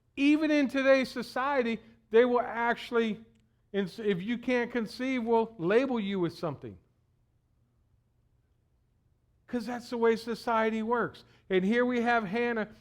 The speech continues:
who was going through all of this, and instead of allowing it to draw her away from God, it drew her closer to God. She used this time, every time she went to the temple,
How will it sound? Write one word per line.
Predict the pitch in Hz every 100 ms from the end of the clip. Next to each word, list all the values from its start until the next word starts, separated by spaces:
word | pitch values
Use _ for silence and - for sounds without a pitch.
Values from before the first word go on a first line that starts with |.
| _ -
who | 220
was | 196
going | 156 208 240 233
through | 254 240
all | 233 240
of | 220
this, | 180 180 - - _ _ _ _ _ _ _ _ _ _ _ _ _ _ _ _ _ _ _
and | 214
instead | 190 156 - - 202
of | 226
allowing | 214 208 214 202
it | 196 185
to | 180 151 - _ _ _ _
draw | - 147 170 180
her | 175 180
away | 147 139 165
from | 165 190 160
God, | 139 110 113 - _ _ _ _ _ _ _ _ _ _ _ _ -
it | 120
drew | 143 143
her | 135 135
closer | - 139 123 131 120
to | - 117
God. | 104 87 82 _ _ _ _ _ _ _ _ _ _
She | - 180
used | 170 135 160 214 233 220 233
this | 220 226
time, | - 180 160 156 160
every | 170 202 220
time | 226 214 208
she | -
went | 190 196 190
to | 208
the | 185
temple, | - 185 151 151